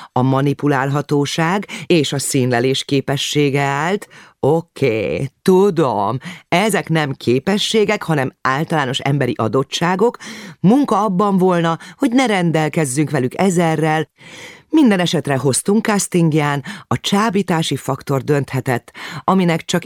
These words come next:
egy része tanulható, az alappal viszont születni kell, és ő született. Tudom, hogy életem egy újabb hatalmas tévedése, de magamhoz ölelem életem újabb hatalmas tévedését,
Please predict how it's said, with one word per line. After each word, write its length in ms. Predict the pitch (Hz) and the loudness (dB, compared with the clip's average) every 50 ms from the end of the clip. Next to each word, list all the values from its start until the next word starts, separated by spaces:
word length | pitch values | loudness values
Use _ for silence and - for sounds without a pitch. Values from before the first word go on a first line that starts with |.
| - | -2
egy 240 | - 175 170 160 151 | 0 0 0 2 2
része 320 | 156 123 117 113 - - 131 | 2 0 0 0 -2 -4 -6
tanulható, 880 | - - 139 131 135 120 120 127 117 123 117 - - 135 123 127 127 - - - - - - - | -4 -2 -2 -2 0 -2 -2 -2 -2 -4 -4 -2 -2 0 0 0 0 -2 -6 -16 -16 -14 -6 -4
az 180 | 131 - - - | -4 -4 -2 0
alappal 640 | 131 135 147 175 170 170 165 - - 117 113 113 | 0 0 2 2 0 -2 -4 -6 -4 -2 -2 -2
viszont 540 | 113 113 135 156 160 156 - 120 85 120 123 | -2 -2 -2 -2 -2 -4 -6 -6 -6 -4 -4
születni 680 | - - - - 120 143 160 151 - - - 95 101 95 | -4 -4 -2 0 0 2 2 0 -2 -4 -6 -6 -6 -6
kell, 640 | - - - 82 92 95 90 90 90 98 113 131 156 156 151 _ _ - - _ _ _ _ _ | -6 -8 -8 -8 -6 -6 -6 -4 -2 -2 0 -2 -2 -4 -6 _ _ -20 -20 _ _ _ _ _
és 440 | - 120 131 160 175 180 165 - - | -4 0 2 2 2 0 0 -2 -2
ő 120 | 123 110 | -2 -2
született. 1500 | 113 - - - - - 127 151 175 180 - - _ - - 87 - - - - - 185 _ _ _ _ _ - - _ _ _ - - - - - - - - - - - - _ | -2 -4 -6 -6 -4 -2 0 0 0 0 -2 -4 _ -6 -6 -6 -6 -6 -8 -6 -8 -8 _ _ _ _ _ -20 -20 _ _ _ -20 -20 -18 -16 -14 -14 -12 -12 -12 -14 -14 -16 _
Tudom, 300 | - - 165 175 202 196 | -2 0 2 4 4 4
hogy 140 | 180 175 160 | 2 2 2
életem 380 | 175 170 165 160 - 165 151 156 | 2 2 2 2 0 0 0 0
egy 140 | 151 143 | 2 2
újabb 260 | 151 147 147 143 143 - | 2 2 2 2 0 -2
hatalmas 540 | 160 147 - 151 143 139 147 147 139 - | -4 -2 -2 -2 -2 0 -2 -2 -4 -4
tévedése, 800 | - - 151 151 156 165 170 156 190 185 170 - - 202 202 190 - - - - - | -2 0 0 2 2 0 2 2 2 0 0 0 0 0 -2 -2 -4 -8 -12 -10 -4
de 180 | - 151 156 156 | 0 2 2 4
magamhoz 720 | 160 170 190 214 233 220 196 190 190 175 160 156 175 156 | 4 4 4 4 4 2 2 0 0 0 2 0 0 2
ölelem 360 | 180 170 170 160 156 156 147 123 | 2 2 2 2 2 0 0 0
életem 580 | - 196 190 180 170 160 - - 156 143 151 - _ | 2 2 2 2 2 0 -2 -2 -2 -2 -4 -4 _
újabb 480 | - 233 247 269 262 262 247 233 226 - | 0 2 4 4 4 4 4 2 0 0
hatalmas 580 | 196 214 202 - 202 185 180 180 180 165 - | -2 -2 0 0 0 0 0 0 -2 -2 -2
tévedését, 880 | - 180 170 160 156 165 156 151 151 147 147 135 - - 147 151 151 | 0 2 2 2 2 0 0 2 2 0 0 -2 -2 0 0 0 -2